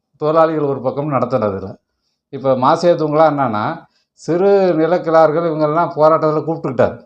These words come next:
அந்த பெரும் பயணத்துல வந்து வெறும் தொ-, உழைக்கும் வர்க்கமே வாங்கன்னு சொல்லிட்டு விவசாயிகளை மட்டும்லாம் கூப்பிட்டுட்டு அவர் பெரும் பயணம் போல.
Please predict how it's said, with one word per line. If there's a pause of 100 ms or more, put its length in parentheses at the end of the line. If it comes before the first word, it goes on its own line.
(140)
அந்த
பெரும்
பயணத்துல
வந்து
வெறும்
தொ-,
உழைக்கும்
வர்க்கமே
வாங்கன்னு
சொல்லிட்டு (280)
விவசாயிகளை
மட்டும்லாம்
கூப்பிட்டுட்டு
அவர்
பெரும்
பயணம்
போல.